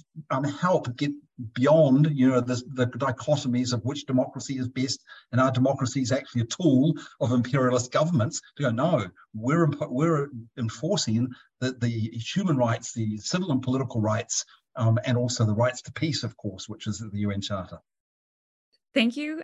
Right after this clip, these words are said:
Speaker 2: um, Alan, for, for all that and for, uh, definitely doubling down on, um, what World Federation is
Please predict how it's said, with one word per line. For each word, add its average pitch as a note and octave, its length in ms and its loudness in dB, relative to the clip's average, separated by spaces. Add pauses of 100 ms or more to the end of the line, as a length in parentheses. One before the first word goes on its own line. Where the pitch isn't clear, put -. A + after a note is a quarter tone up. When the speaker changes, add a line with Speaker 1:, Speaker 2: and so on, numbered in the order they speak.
Speaker 2:
um, G3+ 400 -2
Alan, A3+ 580 -4
for, G#3 220 -6
for G3 240 -6
all G3 220 -6
that G3+ 180 -6
and F#3+ 100 -8
for, F3+ 380 -2
uh, F3+ 240 -8
definitely F#3 640 -4
doubling E3+ 440 -4
down D#3+ 480 -4
on, D#3 640 -6 (440)
um, D#3 440 -2 (140)
what E3+ 260 -4
World E3 300 -4
Federation E3 600 -6
is D#3+ 400 -8